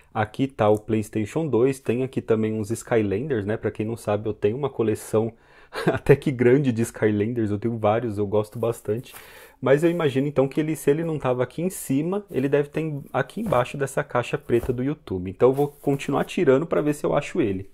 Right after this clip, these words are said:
E depois de tirar aqui quase tudo, achei aqui o PlayStation três.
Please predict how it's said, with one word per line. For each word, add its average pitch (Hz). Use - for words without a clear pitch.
E 175
depois 160
de 202
tirar 185
aqui -
quase 196
tudo, 180
achei 143
aqui 135
o 139
PlayStation 131
três. 110